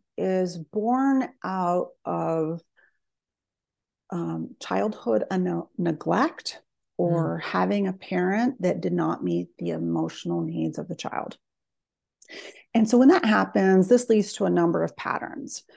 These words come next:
Speaker 1: um, especially the child feeling like what they feel or need doesn't matter. And so what the wise child does is it intuitively s-, starts to figure out, "Well, what does my parent want from me?"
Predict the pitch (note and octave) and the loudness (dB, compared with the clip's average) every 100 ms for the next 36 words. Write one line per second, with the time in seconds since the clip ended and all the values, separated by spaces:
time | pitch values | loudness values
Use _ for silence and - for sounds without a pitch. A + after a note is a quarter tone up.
0 | _ _ _ F#3 E3 E3 D3+ - G#3 - | _ _ _ -4 -2 -2 -2 -4 -6 -4
1 | - D#4+ - F3 E3+ D#3+ E3+ - G#3+ G#3 | -2 -2 -2 -2 -2 -2 -4 0 2 2
2 | F3+ F#3 F3+ F3 F3+ - E3 E3 - - | -2 -6 -2 -2 -4 -4 -4 -4 -4 -4
3 | F3+ - F3+ A3 - F#3+ D3+ E3 - F3+ | -4 0 -2 -2 -4 -4 -2 -2 -6 -4
4 | G#3 A3+ D#3+ D#3+ E3 C#3 D#3 - - C#4 | -4 -2 -2 -4 -6 -8 -6 -4 -2 -2
5 | - - - _ _ _ _ - - - | -2 -6 -10 _ _ _ _ -20 -20 -20
6 | _ _ A3+ G3 G#3+ A3 A3 A#3+ D4 E4+ | _ _ 0 4 4 6 4 4 2 0
7 | - G#3 F3+ E3+ F3+ E3 E3 D#3+ - _ | -6 -2 0 -2 -2 0 0 -2 -8 _
8 | F3 E3+ F#3+ F3 E3+ - - F4+ D#4 F#3+ | 0 2 0 -2 -6 -8 -2 0 2 -2
9 | E3 E3 E3 E3 D#3+ - _ _ - - | -4 -4 0 0 -2 -8 _ _ -16 -12
10 | - - C4+ F4+ - - G#3+ F#3+ F3+ - | -12 -2 -2 -2 -2 0 0 2 -2 0
11 | F3+ A#3+ B3+ G#3 B3 B3+ G3 G#3 G#3+ - | 0 2 4 6 4 2 -2 -4 -8 -6
12 | E3 F3 - G3 B3+ B3 - - - - | -4 -4 -4 -2 -2 -4 -6 -4 -6 -10